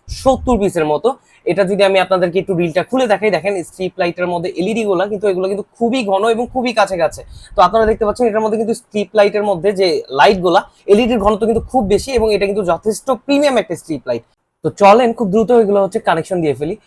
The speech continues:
তো কানেকশন দেওয়ার ক্ষেত্রে আপনারা যেটা করবেন, সবসময় কিন্তু আমি বলে থাকি, সেটা হচ্ছে তারের কালারগুলো কিন্তু মিলিয়ে লাগানোর চেষ্টা করবেন।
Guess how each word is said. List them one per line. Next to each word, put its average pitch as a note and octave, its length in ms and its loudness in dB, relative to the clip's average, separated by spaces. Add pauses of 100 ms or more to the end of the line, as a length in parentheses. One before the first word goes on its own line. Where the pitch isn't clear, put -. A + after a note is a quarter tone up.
(140)
তো D#3 100 2
কানেকশন A#3+ 400 0
দেওয়ার C4 160 4
ক্ষেত্রে B3 240 2
আপনারা G#3+ 240 2
যেটা F#3 200 0
করবেন, F3 300 -2
সবসময় F#3+ 420 -2
কিন্তু G3+ 160 -2
আমি G3 100 0
বলে E3 220 -2
থাকি, F#3+ 180 -4
সেটা E3 220 -6
হচ্ছে D#3 260 -2
তারের F3 380 0
কালারগুলো G3 520 2
কিন্তু E3+ 180 -4
মিলিয়ে D#3 240 -4
লাগানোর D3 260 -2
চেষ্টা D#3 260 -10
করবেন। E3+ 240 -6